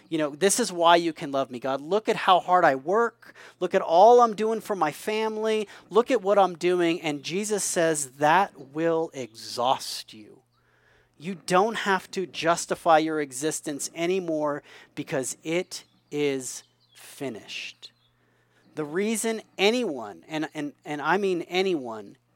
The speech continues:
anyone can enter into a playful, loving, delighting relationship with God the Father is because Jesus Christ has secured that relationship. There's no risk involved.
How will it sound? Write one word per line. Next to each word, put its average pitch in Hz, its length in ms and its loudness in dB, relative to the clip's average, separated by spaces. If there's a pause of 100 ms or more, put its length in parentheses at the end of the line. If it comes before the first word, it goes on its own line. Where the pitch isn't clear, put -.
(100)
anyone 208 560 0
can 175 240 -10
enter 185 500 -6
into 160 280 -4
a 135 60 -2
playful, 190 920 -6 (300)
loving, 180 720 2 (300)
delighting 165 760 2
relationship 160 760 -4
with 135 180 -10
God 147 260 2
the 156 80 -8
Father 120 560 -2 (360)
is 147 120 -16
because 131 300 -10
Jesus 156 500 -10
Christ 139 500 -2
has 135 200 -6
secured - 880 -8
that 127 340 -8
relationship. 110 800 -14 (880)
There's 160 260 -4
no 151 280 -2
risk 160 400 -4
involved. 113 680 -12